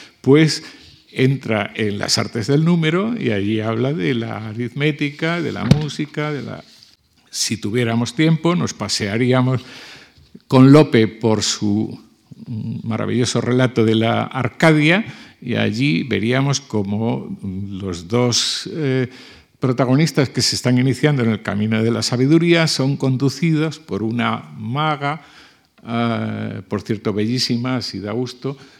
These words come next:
eh, ser conducido, digo, eh, <clears throat> que les va, pues, eh, paseando por una, eh, gran cantidad de sitios. Pues el primero es la gramática, ahí hay unos versitos, luego la lopi-,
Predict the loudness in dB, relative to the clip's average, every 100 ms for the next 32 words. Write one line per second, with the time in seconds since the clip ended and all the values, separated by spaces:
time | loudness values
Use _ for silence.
0 | _ -14 -4 -2 0 0 0 0 -2 -4
1 | -4 -4 -4 -4 -2 0 0 0 -2 -6
2 | -10 -8 -2 2 2 2 2 0 -6 -6
3 | 0 2 2 0 0 2 2 0 -6 -2
4 | -2 -2 -6 -16 -20 -18 -18 -12 -10 -8
5 | -10 -10 -12 -6 -4 -2 2 2 2 -2
6 | -4 -10 -20 -20 _ -4 -2 -2 -2 -2
7 | -4 -6 -10 -10 -8 -10 -8 -4 -4 -6
8 | -8 -8 -8 -4 -6 -4 -4 -4 -2 -2
9 | 0 -2 -2 -6 -10 -8 -6 -8 -8 -6
10 | -4 -4 -8 -8 -12 -14 -10 -6 -4 -4
11 | -8 -4 -4 -4 -14 -20 -20 -16 -10 -8
12 | -6 -6 -6 -6 -8 -10 -10 -6 -4 -4
13 | -4 -6 -4 -4 -4 -8 -4 -4 -4 -8